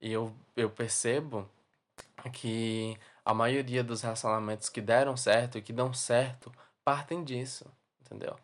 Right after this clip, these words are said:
Porque se você não se ama, você vai tá proposto a fazer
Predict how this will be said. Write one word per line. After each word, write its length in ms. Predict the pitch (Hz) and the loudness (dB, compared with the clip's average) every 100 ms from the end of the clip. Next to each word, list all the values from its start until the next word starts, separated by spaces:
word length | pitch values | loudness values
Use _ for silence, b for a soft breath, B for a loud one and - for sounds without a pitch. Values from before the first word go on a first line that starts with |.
| b b b _ | b b b _
Porque 180 | 131 | -4
se 180 | 123 160 | -2 0
você 380 | 143 131 - 156 | 0 0 0 0
não 160 | 160 143 | -2 -4
se 220 | - 98 | -4 -2
ama, 500 | 98 131 127 101 101 _ _ B B | 0 0 0 -4 -6 _ _ B B
você 200 | 113 131 | -2 4
vai 160 | 117 117 | 6 8
tá 180 | 117 | 6
proposto 880 | 117 - 147 143 - 123 131 156 - | 4 0 0 0 2 4 6 4 2
a 80 | 117 | 4
fazer 640 | 120 117 120 117 123 123 | 6 4 4 0 0 -2